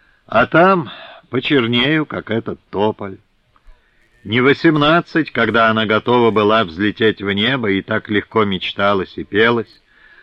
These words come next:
а двадцать шесть лет смоталась на клубок, и не размотать его в обратную сторону. Она никак не могла поверить себе, что останется навсегда в глухомане.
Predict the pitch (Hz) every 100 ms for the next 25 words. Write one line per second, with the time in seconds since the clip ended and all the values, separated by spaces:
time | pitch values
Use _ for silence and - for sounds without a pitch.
0 | - _ - 101 113 160 180 - 185 -
1 | 160 170 120 113 127 160 - 123 120 -
2 | 113 110 104 - 98 - 90 78 117 151
3 | - _ _ _ - 98 104 104 101 101
4 | 95 107 113 - 151 139 98 90 90 87
5 | - 90 90 - 90 62 57 _ _ _
6 | _ _ _ _ _ _ _ - 98 120
7 | 139 147 196 190 175 165 147 165 165 151
8 | 143 170 160 - 143 123 113 - 110 107
9 | - 151 160 147 123 113 107 113 95 107
10 | 123 104 104 - 107 117 120 95 62